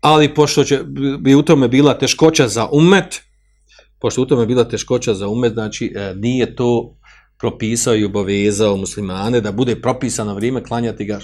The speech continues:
e, klanjati jaciju namaz što kasnije. Na osnovu ovog, znači, e, učenjaci imaju dva mišljenja, razilaze oko toga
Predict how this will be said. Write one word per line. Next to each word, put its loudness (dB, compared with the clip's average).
e, -10
klanjati -4
jaciju -6
namaz -10
što -10
kasnije. -16
Na 2
osnovu 2
ovog, 2
znači, -4
e, -2
učenjaci -4
imaju 2
dva 2
mišljenja, -6
razilaze -4
oko -8
toga 0